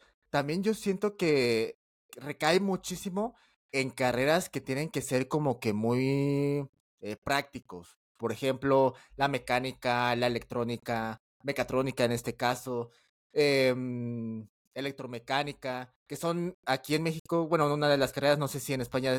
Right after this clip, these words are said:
existan, bueno, tal vez mecatrónica sí, o, o mecánica, que son como básicas, pri-, principalmente mecánica, este,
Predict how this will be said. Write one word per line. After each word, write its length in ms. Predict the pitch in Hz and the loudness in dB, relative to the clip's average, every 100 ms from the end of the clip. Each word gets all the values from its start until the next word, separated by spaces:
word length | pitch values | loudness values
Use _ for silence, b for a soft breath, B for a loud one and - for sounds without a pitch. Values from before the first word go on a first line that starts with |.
| 123 | 0
existan, 960 | 113 - 131 143 131 120 113 104 98 - - | -4 -4 -2 0 2 0 -4 -6 -8 -10 -2
bueno, 260 | 151 120 - | 0 0 0
tal 120 | 135 | 0
vez 220 | 135 131 131 | 0 -4 -8
mecatrónica 480 | 117 - 135 127 | -8 -6 -8 -6
sí, 320 | 123 139 143 139 | -2 0 4 4
o, 440 | 120 107 104 98 - _ _ - | 4 4 0 -4 -8 _ _ -12
o 80 | |
mecánica, 640 | 113 113 131 139 139 - 131 | -10 -6 -2 -2 -2 -4 -6
que 100 | 117 | -6
son 380 | 123 123 120 110 - _ _ | -8 -8 -8 -10 -16 _ _
como 540 | - 104 104 101 95 92 | -16 -12 -10 -8 -8 -6
básicas, 640 | 120 139 131 - 139 - _ _ - | -4 -4 -8 -12 -12 -14 _ _ -20
pri-, 100 | 104 _ - | -20 _ -14
principalmente 440 | - - 123 131 | -6 -4 -2 -4
mecánica, 420 | 131 151 135 147 - b b b b b - | -2 -2 -2 -6 -8 b b b b b -4
este, 840 | 117 117 - - 117 113 107 107 | 0 2 0 -6 -2 0 0 -4